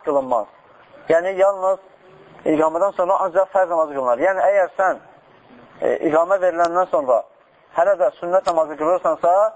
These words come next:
sən namazı tərk edib fərz namazına qatılmalısan. Niyə görə?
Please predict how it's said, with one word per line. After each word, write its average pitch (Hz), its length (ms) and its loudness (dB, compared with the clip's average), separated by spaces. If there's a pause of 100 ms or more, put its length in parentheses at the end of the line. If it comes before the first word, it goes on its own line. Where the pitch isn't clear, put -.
(260)
sən 196 140 0
namazı 170 360 0
tərk 190 240 0
edib 180 400 -2 (240)
fərz 180 180 0
namazına 156 460 0 (480)
qatılmalısan. 151 640 -2
Niyə 185 160 0
görə? 185 220 2